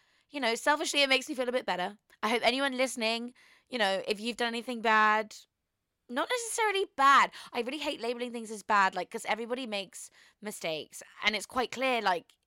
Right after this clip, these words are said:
you know, and it's in our nature to, like, <laughs> do, do things like this,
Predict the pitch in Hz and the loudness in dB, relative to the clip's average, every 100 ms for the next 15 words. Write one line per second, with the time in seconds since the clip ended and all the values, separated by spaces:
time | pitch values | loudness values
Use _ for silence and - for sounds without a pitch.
0 | _ 226 220 185 165 - 202 156 - 226 | _ -6 -4 -4 -4 -2 -2 -2 -8 -8
1 | 208 208 _ _ _ _ _ _ _ _ | -8 -14 _ _ _ _ _ _ _ _
2 | 214 208 202 208 - 190 - 202 185 196 | 2 2 -2 -8 -6 -6 -6 -4 -4 -4
3 | _ 208 - - 202 254 - - 320 262 | _ -8 -8 -16 -18 -18 -12 -10 -10 -10
4 | _ 269 294 330 330 320 320 311 - 320 | _ 2 4 2 0 0 4 4 2 2
5 | 330 330 | 2 0